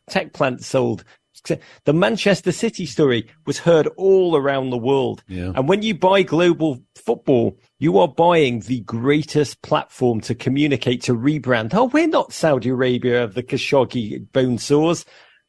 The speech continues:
Speaker 1: We, you see on Newcastle, did you see we've got Messi walking? Here's Saudi Arabia's tourist ambassador. Ronaldo plays here. And that's ultimately, they want the World Cup. The short answer is they want the twenty thirty World Cup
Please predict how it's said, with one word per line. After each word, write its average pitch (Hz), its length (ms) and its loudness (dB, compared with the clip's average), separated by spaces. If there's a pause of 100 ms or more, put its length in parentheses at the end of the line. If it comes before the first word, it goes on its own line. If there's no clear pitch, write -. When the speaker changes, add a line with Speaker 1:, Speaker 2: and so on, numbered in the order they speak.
(240)
Speaker 1:
We, 190 260 -6
you 226 140 -4
see 277 300 2
on 247 180 2
Newcastle, 220 640 2
did 170 160 -6
you 190 100 -2
see 240 220 -6
we've 214 180 -2
got 208 260 2 (140)
Messi 185 560 0
walking? 170 400 2
Here's 220 220 2
Saudi 170 320 0
Arabia's 143 480 -2
tourist 190 420 2
ambassador. 120 540 0 (240)
Ronaldo 131 680 4
plays 139 440 0
here. 110 260 -2 (320)
And 139 160 0
that's 202 260 0
ultimately, 143 720 2 (120)
they 180 80 4
want 220 180 4
the 165 80 2
World 151 340 2
Cup. - 260 -2
The 123 60 -6
short 190 300 4
answer 127 300 0
is 117 100 0
they 143 80 4
want 147 200 0
the 123 100 -2
twenty 151 500 -2
thirty 139 400 0
World 123 320 2
Cup 123 300 0